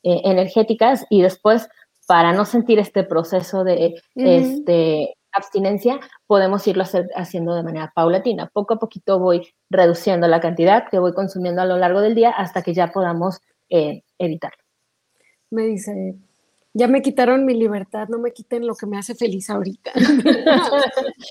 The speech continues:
Speaker 1: Vamos a buscar la felicidad en otras cosas,
Speaker 2: <laughs> En
Speaker 1: por
Speaker 2: otras
Speaker 1: ejemplo.
Speaker 2: cosas.
Speaker 1: Sí, claro, eh, es que, mira, todas estas situaciones de que, que están relacionadas con, con el estrés, con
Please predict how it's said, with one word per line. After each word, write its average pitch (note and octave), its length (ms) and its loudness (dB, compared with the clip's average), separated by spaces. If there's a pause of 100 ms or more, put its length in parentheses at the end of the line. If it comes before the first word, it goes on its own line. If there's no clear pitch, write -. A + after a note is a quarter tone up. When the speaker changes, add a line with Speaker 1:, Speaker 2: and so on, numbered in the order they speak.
(200)
Speaker 1:
Vamos F4+ 260 6
a F4 40 6
buscar D4+ 280 4
la F4+ 120 4
felicidad D4 520 4
en F#4 100 2
otras F#4 360 2
cosas, G4+ 300 2
Speaker 2:
<laughs> A#3 220 2
En A#3 60 -4
Speaker 1:
por A#3+ 120 4
Speaker 2:
otras C#4+ 200 2
Speaker 1:
ejemplo. C4 500 2
Speaker 2:
cosas. B3+ 760 -12
Speaker 1:
Sí, F4+ 180 4
claro, C#4+ 540 0
eh, C4+ 180 2
es D#4+ 120 -2
que, G4+ 140 -6
mira, B3 240 0 (100)
todas G4 180 -2
estas A#4+ 220 -6
situaciones B3 540 -4
de B3 120 -2
que, G#3 160 0
que G#3+ 80 -4
están B3 180 -6
relacionadas A3+ 600 -6
con, F#3 260 -6 (260)
con A3+ 160 2
el A3+ 120 4
estrés, F#3+ 520 2
con G3+ 400 -2